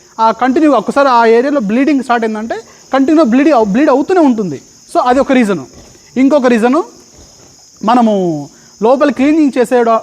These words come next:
చేసేటప్పుడు లోపలికి వెళ్ళినప్పుడు అటు ఇటుల తోక ఊపినప్పుడు మన మీదకి ఎగురుతుంది.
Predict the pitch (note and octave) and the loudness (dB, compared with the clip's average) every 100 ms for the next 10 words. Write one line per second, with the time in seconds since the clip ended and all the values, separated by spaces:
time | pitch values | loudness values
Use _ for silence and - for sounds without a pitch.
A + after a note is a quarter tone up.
0 | - F#3 G#3 A#3 G3 G3+ A#3+ C4 A3 G#3+ | -6 -4 -2 -2 -2 0 0 0 0 0
1 | G#3 E3 A#3 G4 - - - G#3 G#3+ D#4 | -2 -2 -4 -6 -14 -18 -4 -2 2 2
2 | C4+ C#4 B3 B3 C#4 C4+ C4 D4+ D#4 C4+ | 2 0 0 0 0 0 2 0 0 -2
3 | D4+ D4+ B3+ B3 D#4+ C#4+ A#3 G3 E3 | -2 0 0 2 2 2 0 -2 -6